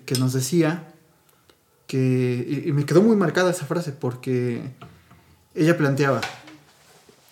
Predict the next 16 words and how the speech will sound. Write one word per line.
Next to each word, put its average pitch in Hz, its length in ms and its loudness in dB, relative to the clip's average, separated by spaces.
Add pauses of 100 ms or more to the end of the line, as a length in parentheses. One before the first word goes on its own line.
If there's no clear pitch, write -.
(340)
que 131 360 2
un 170 180 6
buen 170 160 8
psicoanalista 135 720 -2
es 135 180 -2
el 139 140 -8
que 120 320 -4
sabe 160 380 2
alejarse 139 480 -4
del 131 80 -4
psicoanálisis 131 800 -8 (680)
y, 156 460 -2
eh, 127 240 -2
digamos, 131 640 -4 (160)
estudiar 127 440 -4
antropología, 123 1040 -8